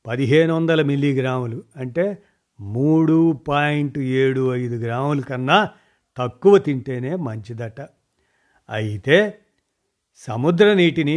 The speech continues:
సూర్యరశ్మికి ఎండబెట్టి తయారు చేసే సముద్రపు ఉప్పులోనూ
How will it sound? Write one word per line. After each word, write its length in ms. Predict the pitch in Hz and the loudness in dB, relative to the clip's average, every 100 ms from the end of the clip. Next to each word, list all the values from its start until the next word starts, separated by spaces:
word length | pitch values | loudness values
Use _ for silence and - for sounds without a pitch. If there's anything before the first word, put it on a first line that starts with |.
| 170 | -2
సూర్యరశ్మికి 840 | - 165 170 156 135 139 139 147 131 | -2 0 2 0 -2 -8 -8 -6 -6
ఎండబెట్టి 600 | 113 127 139 135 135 135 123 | -4 -4 -2 -2 -2 -8 -4
తయారు 380 | 131 131 131 | -2 0 0
చేసే 460 | 131 131 120 135 147 113 117 - _ _ _ _ _ - | 0 -2 -2 2 2 2 -4 -20 _ _ _ _ _ -8
సముద్రపు 600 | 139 160 202 208 190 180 | -2 2 4 4 2 0
ఉప్పులోనూ 580 | 135 - 156 151 143 | -4 -2 0 2 2